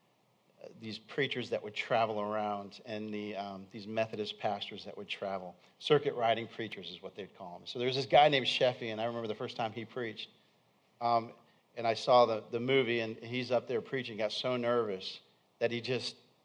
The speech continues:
bolted out of the back of the church. And I remember two guys, um,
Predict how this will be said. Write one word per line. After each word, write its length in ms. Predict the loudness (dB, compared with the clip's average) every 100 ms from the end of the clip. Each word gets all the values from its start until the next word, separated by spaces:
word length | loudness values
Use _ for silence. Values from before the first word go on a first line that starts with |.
| _ -20 0 8
bolted 400 | 10 10 6 8
out 180 | 8 8
of 60 | 6
the 80 |
back 320 | 4 4 4 0
of 60 |
the 80 | -4
church. 460 | -4 -2 -4 -6 -8
And 120 | -4
I 60 |
remember 520 | -2 -2 -4 -2 -4 -4 -12 _ _ -10
two 180 | 0 6
guys, 600 | 8 10 8 2 -2 -12 _ _ -4
um, 320 | -2 -2